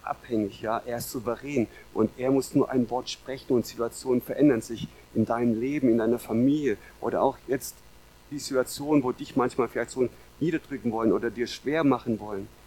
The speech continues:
Ja, Gott ist souverän und er ist allmächtig und ein Wort genügt und Situationen verändern sich.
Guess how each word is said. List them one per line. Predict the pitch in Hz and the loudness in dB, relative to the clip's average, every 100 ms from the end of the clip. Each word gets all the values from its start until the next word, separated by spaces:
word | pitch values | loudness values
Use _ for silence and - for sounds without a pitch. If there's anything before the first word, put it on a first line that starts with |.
| - | -6
Ja, | 120 | -4
Gott | - 156 - | 0 -2 0
ist | - - - | -6 -10 -16
souverän | - 131 104 117 143 139 | -10 -8 -6 -6 0 4
und | 110 101 | 4 2
er | 113 | -4
ist | 110 | -6
allmächtig | 113 107 113 123 - - - | -4 0 0 -2 -10 -12 -6
und | 113 - - | -8 -8 -6
ein | 127 143 123 | 0 0 0
Wort | 131 - - | -8 -8 -6
genügt | 113 139 131 - | -2 -2 -6 -8
und | 104 | -10
Situationen | - 104 - - 117 | -8 -10 -10 -6 -6
verändern | 110 104 135 104 | -4 -2 -2 -2
sich. | - 101 | -8 -16